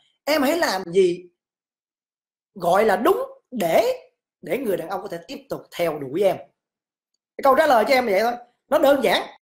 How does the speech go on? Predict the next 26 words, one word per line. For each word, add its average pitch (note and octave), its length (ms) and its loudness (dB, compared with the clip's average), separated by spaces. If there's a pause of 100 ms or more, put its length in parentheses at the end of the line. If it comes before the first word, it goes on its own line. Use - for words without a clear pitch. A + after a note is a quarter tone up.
nhưng A#3+ 140 -6
mà F#3+ 80 -4
nó C4 100 -4
rất A4 200 -6
rõ C#4 220 -4
ý. E4+ 220 0 (880)
Tuy E4 120 6
nhiên F#4+ 180 2 (100)
nó E4 120 0 (220)
cần A3+ 360 0
em C4+ 260 -4
phải C4+ 160 -6
hiểu A3+ 380 -4
được G3 240 0 (800)
và F3 140 -6
chuyển G#3 480 -2
thể F#3 280 -4
nó E4 80 -6
thành F#3 140 -10
những G3 100 -10
cái A#3 100 -10
hành D3+ 80 -16
động D3 160 -14
em F#3+ 80 -8
cần D3+ 160 -14
làm. D3 160 -12